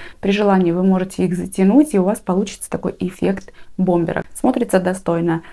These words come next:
Трендовая модель, я думаю, в ней будет комфортно, она не будет сковывать движений, потому что без рукавов. И на свитера, на джемпера с классическими брюками будет смотреться очень здорово.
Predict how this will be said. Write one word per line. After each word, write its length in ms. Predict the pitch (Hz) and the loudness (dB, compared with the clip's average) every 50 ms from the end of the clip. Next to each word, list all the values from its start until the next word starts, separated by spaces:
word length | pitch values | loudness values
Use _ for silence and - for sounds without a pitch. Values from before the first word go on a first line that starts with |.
| - - - | -20 -10 -2
Трендовая 460 | - 202 214 190 175 175 170 160 160 | 2 4 4 4 4 2 2 2 2
модель, 520 | 170 170 165 170 180 185 233 262 302 311 311 | 2 2 2 2 2 4 4 4 4 4 2
я 160 | 269 220 208 | 0 0 0
думаю, 440 | 196 185 196 196 196 190 185 180 180 - - - - - | 2 2 4 4 6 6 4 2 0 -4 -10 -20 -8 -2
в 60 | 190 | 0
ней 140 | 196 208 208 | 0 2 2
будет 200 | 180 180 190 - | 0 -2 -4 -4
комфортно, 600 | - - 175 175 - - 262 277 294 285 277 220 | -2 0 0 0 2 6 6 6 6 4 2 -2
она 100 | 208 190 | 0 2
не 140 | 190 190 180 | 2 2 2
будет 240 | 185 185 175 175 170 | 2 0 -2 -2 -4
сковывать 420 | - - 185 185 180 185 180 170 | -2 0 0 2 2 2 2 0
движений, 560 | 165 165 175 175 170 196 233 262 277 277 277 | 0 -2 -2 -2 2 4 6 8 8 8 6
потому 400 | 269 - 214 - 220 214 214 214 | 4 0 -2 -2 -2 -2 -2 -4
что 180 | 208 - - 202 | -4 -2 0 0
без 380 | 190 185 196 202 202 196 196 | 2 2 2 2 2 0 -2
рукавов. 480 | 214 190 190 - 196 190 185 185 185 190 190 - - - _ - | -4 -4 -2 0 0 2 2 2 0 0 -2 -8 -18 -14 _ 0
И 120 | 185 190 | 4 4
на 320 | 190 180 180 180 180 175 170 | 6 6 4 4 2 2 0
свитера, 540 | 170 - - 175 170 - 180 180 185 202 214 | -2 -4 -4 -4 -2 0 2 2 4 4 4
на 140 | 202 190 | 4 2
джемпера 600 | 190 170 165 175 175 170 - 180 165 165 175 196 | 2 2 2 0 0 0 0 0 0 2 2 0
с 60 | 208 - | 0 -2
классическими 720 | - 180 175 180 - 185 190 190 190 - - 185 175 175 | -2 -2 -2 -2 -2 -2 -2 -2 -2 -2 -2 -2 -2 -2
брюками 520 | 180 185 175 185 190 190 202 196 175 165 | 0 2 4 4 4 2 2 0 0 0
будет 320 | 165 - 165 170 185 185 | 0 -2 -2 -4 -4 -4
смотреться 680 | - - 185 170 170 - 185 180 180 180 - - 160 160 - - - - - - | -2 0 0 0 2 2 0 -2 -2 -2 0 0 0 0 -2 -8 -18 -18 -8 -2
очень 320 | - 170 165 - - 165 160 | 0 0 0 0 0 -2 0
здорово. 420 | - 170 156 156 160 165 170 170 | 2 2 0 0 0 -4 -4 -6